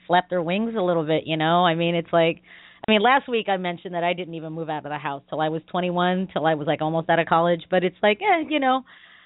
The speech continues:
Eh, but my dad pretty much kicked me out because he wanted me to learn what it was like, right? And, you know, it, she's gonna need that skill and, and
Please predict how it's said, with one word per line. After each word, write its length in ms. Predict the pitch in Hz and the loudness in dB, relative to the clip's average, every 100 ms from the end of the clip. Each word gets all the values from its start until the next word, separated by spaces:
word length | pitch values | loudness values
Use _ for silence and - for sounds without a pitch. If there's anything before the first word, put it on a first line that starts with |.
| _ _ _ - | _ _ _ -8
Eh, 60 | 233 196 196 165 - | -8 -6 -10 -12 -2
but 120 | 254 247 | 0 2
my 120 | 240 | 2
dad 340 | 202 247 226 | 4 2 0
pretty 180 | 240 208 | -6 -6
much 160 | 190 - - | -8 -10 -12
kicked 180 | - | -12
me 100 | 175 | -8
out 160 | 170 165 | -8 -8
because 280 | 175 180 165 | -8 -8 -6
he 120 | 196 180 | -8 -6
wanted 420 | 170 165 165 - | -6 -4 -6 -6
me 180 | 175 170 | -6 -4
to 80 | 160 | -2
learn 300 | 160 170 165 | -2 -2 -2
what 120 | 156 | -4
it 80 | 147 | -6
was 100 | 143 | -10
like, 360 | 135 131 127 - - - - - | -10 -10 -12 -14 -18 -18 -18 0
right? 380 | 165 165 180 - - | 4 4 2 -4 -8
And, 400 | 170 170 165 165 - 110 - _ - | -4 -2 -4 -6 -10 -12 -12 _ -4
you 140 | 262 | 2
know, 200 | 302 269 277 _ _ _ _ _ _ _ _ _ _ _ _ _ 196 - _ - | 2 2 -2 _ _ _ _ _ _ _ _ _ _ _ _ _ -20 -20 _ -14
it, 160 | 196 165 - | -14 -14 -14
she's 140 | 202 175 | -12 -6
gonna 180 | 202 196 | -2 0
need 200 | 196 185 | -2 0
that 160 | 185 165 - | -2 -2 -8
skill 340 | - 196 185 180 | 2 4 4 2
and, 280 | 170 170 - _ - - _ - | 0 -4 -10 _ -20 -20 _ -2
and 440 | 170 160 160 156 | 2 4 2 -2